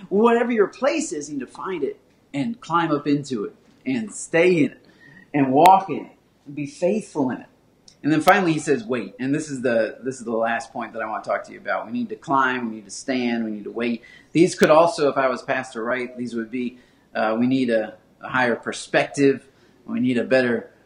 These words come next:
we need a position, and, uh, we need to, we need to stick with patience. So we'd have the perspective, position, and patience for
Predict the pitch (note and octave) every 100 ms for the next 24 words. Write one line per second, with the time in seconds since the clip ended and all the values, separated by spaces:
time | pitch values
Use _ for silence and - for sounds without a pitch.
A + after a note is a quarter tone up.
0 | _ B2 B2 - - B2+ A#2 D#3+ D#3 C#3+
1 | C3 A#2 _ _ _ - B2 B2 A#2+ A2+
2 | G#2+ A2+ G#2+ G#2+ A2+ B2 B2+ B2 - A2+
3 | G#2+ - _ _ _ _ - B2 B2 B2
4 | A#2+ A2 - C3+ - A2 - C#3+ C#3 -
5 | - - - _ _ _ _ _ - G#2
6 | G2+ G#2 G2 F#2 E2+ - - G#2 C3+ G#2+
7 | - - A2+ G2+ G#2 F2+ F2+ - A2 -
8 | E2+ E2+ - - E2